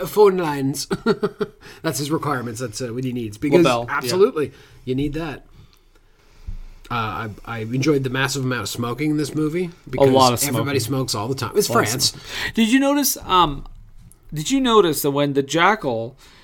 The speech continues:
Speaker 2: becomes that other guy, when he dyes his hair dark and he
Speaker 1: Mm.
Speaker 2: has glasses and he's, like, the Danish
Speaker 1: Yeah, Danish
Speaker 2: teacher or
Speaker 1: teacher,
Speaker 2: whatever,
Speaker 1: yeah.
Speaker 2: he smokes his cigarettes differently?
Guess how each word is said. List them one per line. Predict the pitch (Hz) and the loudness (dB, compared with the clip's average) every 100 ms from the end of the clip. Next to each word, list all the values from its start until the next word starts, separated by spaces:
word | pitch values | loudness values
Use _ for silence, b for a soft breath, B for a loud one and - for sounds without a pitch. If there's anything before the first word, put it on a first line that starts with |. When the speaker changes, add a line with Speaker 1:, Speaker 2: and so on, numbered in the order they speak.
| b b - | b b -4
Speaker 2:
becomes | - 170 165 165 160 - | -2 0 2 0 -2 0
that | 147 | 0
other | 147 147 139 | 0 -2 0
guy, | 147 131 120 | 2 2 2
when | 123 135 | -2 -4
he | 139 | -4
dyes | 139 139 147 | 0 0 0
his | 147 | -2
hair | 147 147 | -2 -4
dark | 135 120 117 - - | -2 -4 -4 -8 -8
and | 131 | -6
he | |
Speaker 1:
Mm. | 131 | -4
Speaker 2:
has | 131 | -4
glasses | 147 135 120 123 123 | 0 2 0 -6 -8
and | 123 | -8
he's, | 131 123 | -8 -6
like, | 127 123 | -6 -2
the | 139 | -4
Danish | 123 131 135 131 - 139 | 2 0 0 -2 -2 -4
Speaker 1:
Yeah, | 123 | -4
Danish | 135 135 135 | -4 -2 -2
Speaker 2:
teacher | |
or | |
Speaker 1:
teacher, | 120 | -2
Speaker 2:
whatever, | 123 120 113 | -2 -4 -6
Speaker 1:
yeah. | - B B B B _ | -8 B B B B _
Speaker 2:
he | 180 | -2
smokes | - 269 277 - | 4 4 4 2
his | - | 0
cigarettes | - 220 226 143 - | 0 2 2 2 0
differently? | 135 123 - 67 117 | -4 -6 -12 -12 -12